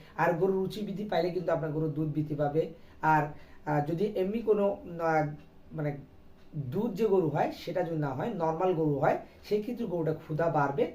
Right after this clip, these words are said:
এবং স্বাস্থ্যটা ভালো হবে। এই যে ডিসিপি গোল্ড আরেকটা বিষয় আছে, তা হচ্ছে আপনার বন্ধ্যাত্ব। অনেক সময় অনেক গরু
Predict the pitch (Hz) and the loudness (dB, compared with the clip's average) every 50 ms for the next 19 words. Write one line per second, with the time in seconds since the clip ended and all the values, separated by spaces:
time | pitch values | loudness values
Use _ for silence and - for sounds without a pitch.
0 | - - 147 147 147 147 - - 139 - - - 147 214 247 370 359 - - - | -4 -4 -2 -2 -2 -2 -4 -8 -8 -8 -8 -6 -2 0 0 0 -2 -8 -18 -20
1 | - - - - 127 170 208 202 170 143 131 120 - 120 113 - - - - - | -20 -20 -10 -2 6 8 8 8 8 6 4 -2 -8 -10 -12 -12 -18 -20 -20 -20
2 | - - - - - - - - - - - - - - 220 247 254 262 277 269 | -20 -20 -20 -20 -20 -20 -20 -20 -20 -20 -20 -6 6 8 8 8 8 8 4 4
3 | 240 185 - 220 - 254 240 214 247 - 180 196 202 202 - - - - - - | 4 2 -2 -4 -2 -2 0 2 2 2 4 2 2 2 0 2 2 2 2 4
4 | 240 220 208 - - 196 175 151 143 127 - 214 254 - - - - 175 175 160 | 2 0 0 0 -2 0 2 2 0 0 -2 -4 -6 -6 -6 -8 -2 2 2 4
5 | 151 151 147 - - 151 135 - - 175 233 - - - - - - - - - | 4 2 0 -2 -6 -6 -6 -4 -2 0 0 0 0 -4 -14 -20 -20 -20 -20 -20
6 | - - - - - - - - - - - - - - 135 123 185 202 214 214 | -20 -20 -20 -20 -20 -20 -20 -20 -20 -20 -20 -20 -14 -10 0 6 6 6 8 10
7 | 220 190 - - - 143 135 - - 160 180 226 240 - - 247 233 226 233 - | 8 6 6 6 -2 -6 -8 -6 -2 -2 0 0 0 -2 -2 -2 -2 -2 -4 -4
8 | 180 170 170 160 147 151 147 170 247 285 | -4 -4 -2 -2 0 0 2 2 2 -2